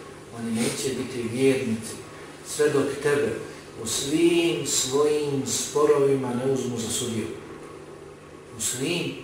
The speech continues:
Na ovaj ajet se vraćaju kada? Kad su izbori. Tako, sve dok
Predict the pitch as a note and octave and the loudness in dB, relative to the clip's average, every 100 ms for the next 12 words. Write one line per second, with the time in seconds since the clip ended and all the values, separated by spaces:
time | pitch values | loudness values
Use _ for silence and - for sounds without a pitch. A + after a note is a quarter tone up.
0 | - - - - - - - - - B2+ | -16 -20 -20 -20 -20 -20 -20 -20 -14 -4
1 | C#3+ D3 C#3 C3 C#3 C#3+ C3+ - C#3+ C#3+ | 0 2 2 2 2 2 0 2 0 0
2 | B2+ A#2 D3+ D3 - G2+ G#2 B2+ B2+ C3 | 0 2 6 6 4 -4 -6 -4 -2 2
3 | C3+ - - - - - - - - - | 2 0 -8 -14 -16 -16 -16 -16 -12 -4
4 | C3+ C#3 B2 - - - - - - - | 0 2 0 -2 -8 -14 -10 -4 -2 -2
5 | - C3+ C3+ | 0 2 2